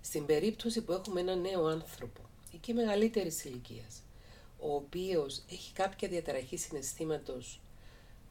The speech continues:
που συνήθως είναι, ε, καταθλιπτική διαταραχή, και δεν κάνει θεραπεία για να το ξεπεράσει,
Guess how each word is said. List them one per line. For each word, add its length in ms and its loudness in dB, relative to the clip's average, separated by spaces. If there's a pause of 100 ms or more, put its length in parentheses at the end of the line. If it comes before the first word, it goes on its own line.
(420)
που 100 0
συνήθως 840 0 (160)
είναι, 360 2 (260)
ε, 80 -6
καταθλιπτική 760 -4
διαταραχή, 680 -2 (1160)
και 180 4
δεν 440 8 (160)
κάνει 340 2
θεραπεία 720 -4
για 240 -2
να 120 0
το 100 -6
ξεπεράσει, 840 -6